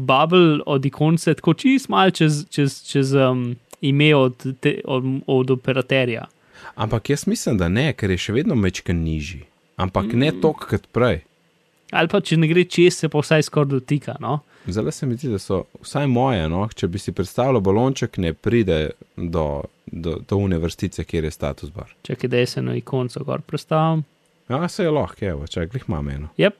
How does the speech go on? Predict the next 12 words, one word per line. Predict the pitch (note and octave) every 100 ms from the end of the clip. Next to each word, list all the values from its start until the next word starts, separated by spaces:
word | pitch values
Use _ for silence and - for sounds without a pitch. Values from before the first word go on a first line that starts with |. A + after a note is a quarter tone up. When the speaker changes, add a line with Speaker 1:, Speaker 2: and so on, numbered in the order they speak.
| _
Speaker 1:
čez | - C#3+
gre. | C3 - - _ _ _
Meni | C#3+ C3+
gre | -
čez. | F#2 F2+ F2+
Speaker 2:
Eh, | F2+ F2 E2
meni | D#2+ G#2+ E3
ne. | F3 A2+ D#2 _ _ _ _ _ _ _ -
Ti |
bom | F2+
poslal | - - G#2
screenshot. | - F2 -